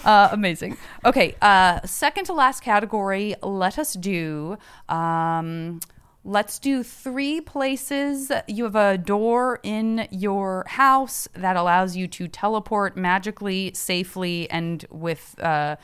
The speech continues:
out worrying about social distancing to three places that exist now in the world.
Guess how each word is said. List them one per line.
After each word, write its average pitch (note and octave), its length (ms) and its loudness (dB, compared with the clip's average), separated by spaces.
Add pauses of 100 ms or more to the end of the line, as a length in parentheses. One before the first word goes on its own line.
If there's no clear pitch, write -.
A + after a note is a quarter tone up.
(260)
out F#3+ 180 4
worrying F#3 300 0
about D#3+ 200 0
social D#3+ 300 -6
distancing D3+ 760 -6 (320)
to F3+ 440 -4
three F#3 680 -6
places D#3+ 760 -4
that D#3+ 220 -2
exist D#3 380 -6
now D3+ 400 0
in C#3+ 100 -6
the C3+ 60 -8
world. - 480 -8